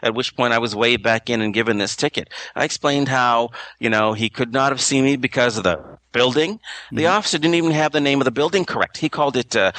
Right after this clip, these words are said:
Speaker 1: Transport Quebec. But no, it was Revenue Quebec, Your Honor. Here's a picture from the building. This is the address, and it's Revenue Quebec.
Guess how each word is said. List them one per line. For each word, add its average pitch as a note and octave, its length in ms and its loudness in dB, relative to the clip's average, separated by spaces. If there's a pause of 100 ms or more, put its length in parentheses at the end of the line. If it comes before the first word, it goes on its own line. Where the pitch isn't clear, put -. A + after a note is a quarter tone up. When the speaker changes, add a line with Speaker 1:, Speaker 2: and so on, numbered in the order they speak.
(140)
Speaker 1:
Transport C#3+ 680 -2
Quebec. B2+ 380 0
But G#2 100 -2
no, G3+ 260 2
it D#3+ 140 2
was C#3+ 180 0
Revenue F#3 320 0
Quebec, - 320 -2
Your A#2+ 140 0
Honor. B2+ 240 2 (180)
Here's A#2+ 240 -2
a B2+ 60 -6
picture G3 520 0
from B2 220 0
the A#2+ 80 -2
building. D#3 360 -2
This G2+ 240 -2
is B2+ 140 0
the B2 140 2
address, A#2 360 0 (360)
and B2+ 400 2
it's - 180 0
Revenue A#2+ 380 2
Quebec. A#2+ 440 0